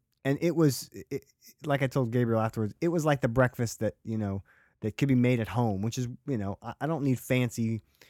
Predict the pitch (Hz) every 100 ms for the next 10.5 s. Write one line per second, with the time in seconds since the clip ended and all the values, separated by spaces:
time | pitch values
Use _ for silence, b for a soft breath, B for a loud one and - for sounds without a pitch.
0 | b - 139 127 123 131 123 110 107 117
1 | 110 - _ - 117 110 113 - 98 104
2 | 98 104 98 92 - - 120 117 113 -
3 | _ 120 113 131 113 - _ _ _ _
4 | 131 127 117 107 - _ _ _ _ _
5 | 135 131 123 117 110 107 113 110 101 110
6 | 104 87 - 90 80 - B B B B
7 | - 110 104 110 120 117 123 120 110 107
8 | 104 98 - 98 92 - 107 101 98 95
9 | - - 175 202 139 131 135 143 127 123
10 | 127 123 123 117 110